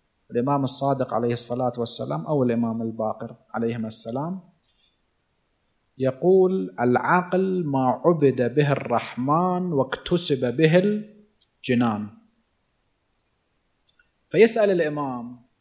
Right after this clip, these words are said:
يقول: "فالذي كان في معاوية"، لأن معاوية كان عنده دهاء غريب، والناس يتصورون له عقل كبير جدًا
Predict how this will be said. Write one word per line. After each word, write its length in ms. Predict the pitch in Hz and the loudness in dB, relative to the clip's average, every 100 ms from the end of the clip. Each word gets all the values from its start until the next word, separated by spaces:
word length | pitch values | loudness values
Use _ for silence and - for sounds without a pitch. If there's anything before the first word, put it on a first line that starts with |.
| _ _ 117 | _ _ -16
يقول: 280 | 117 175 | -6 -4
"فالذي 420 | 170 139 151 180 214 | -2 2 2 2 2
كان 280 | 202 208 | 0 0
في 160 | 202 208 | 0 0
معاوية"، 680 | 185 143 170 165 151 135 120 | 0 2 2 4 2 0 -4
لأن 260 | 117 127 | -12 -8
معاوية 520 | 123 110 151 208 190 | -6 -4 0 2 2
كان 220 | 170 143 135 | 0 -4 -4
عنده 220 | 185 190 | -4 -4
دهاء 380 | 147 135 190 151 | -4 -4 -4 -2
غريب، 380 | 139 190 208 185 _ _ _ _ _ _ _ _ _ _ _ _ | -2 -2 -4 -8 _ _ _ _ _ _ _ _ _ _ _ _
والناس 380 | 120 135 143 143 | -4 0 0 0
يتصورون 640 | 139 135 127 131 165 160 | -4 -4 0 0 0 2
له 320 | 151 147 - | 2 2 4
عقل 280 | 180 190 175 | 4 6 2
كبير 420 | 165 151 185 190 | 2 0 4 4
جدًا 580 | 160 180 170 165 143 | 4 -2 0 -2 -4